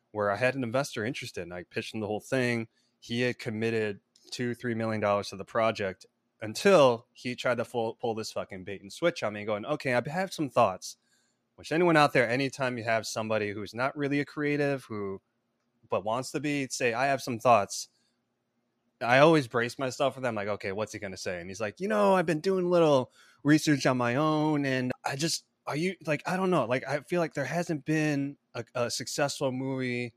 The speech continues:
like this with an Asian lead. I think we're better off." He basically wanted me to cast a white dude as the lead so that the white dude was gonna be this white savior who falls in love with a black girl in South Central. I was like, "Yeah, but," I was like, "I told you." I, and I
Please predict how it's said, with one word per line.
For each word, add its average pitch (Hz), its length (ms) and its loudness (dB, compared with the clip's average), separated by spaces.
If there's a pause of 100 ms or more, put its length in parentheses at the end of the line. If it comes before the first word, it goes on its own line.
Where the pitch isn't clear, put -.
(140)
like 120 280 -2
this 123 260 0
with 117 120 -4
an 117 120 -2
Asian 113 360 -4
lead. 120 240 -2
I 107 100 0
think 127 200 -4
we're 120 140 0
better 117 340 4
off." 117 300 6 (180)
He 170 120 0
basically 190 280 4
wanted 160 140 2
me 139 60 0
to 123 80 -2
cast 113 280 -2
a 110 60 -4
white 107 260 0
dude 98 180 -4
as 95 120 -4
the 95 100 -10
lead 104 380 -4 (400)
so 110 260 2
that 107 220 4
the 110 80 2
white 131 280 8
dude 117 240 4
was 110 140 -2
gonna 110 140 -4
be 110 100 -6
this 104 180 -6
white 107 280 -2
savior 117 520 -2 (200)
who 117 120 -6
falls 120 300 4
in 117 60 -6
love 113 140 -2
with 101 80 -6
a 101 40 -4
black 127 260 2
girl 107 220 0
in 101 80 -4
South 101 260 -2
Central. 117 540 0 (340)
I 117 120 0
was 117 100 0
like, 117 160 0
"Yeah, 165 380 6
but," 123 480 2 (360)
I 123 120 0
was 120 100 0
like, 120 260 0 (300)
"I 127 120 0
told 180 440 0
you." 104 180 -12
I, 117 200 -2
and 131 120 -2
I 135 80 -2